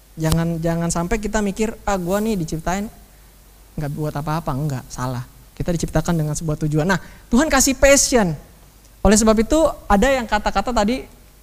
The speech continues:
yang mengatakan, "Do what you love." Lakukan apa yang kamu sukai gitu. Passionmu apa? Lakukan. Nah,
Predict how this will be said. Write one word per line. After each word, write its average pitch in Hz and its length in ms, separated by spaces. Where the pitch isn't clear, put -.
yang 202 160
mengatakan, 208 480
"Do 214 320
what 254 160
you 247 100
love." 247 420
Lakukan 226 320
apa 254 240
yang 262 160
kamu 240 320
sukai 233 560
gitu. 156 240
Passionmu 247 560
apa? 233 400
Lakukan. 196 560
Nah, 196 240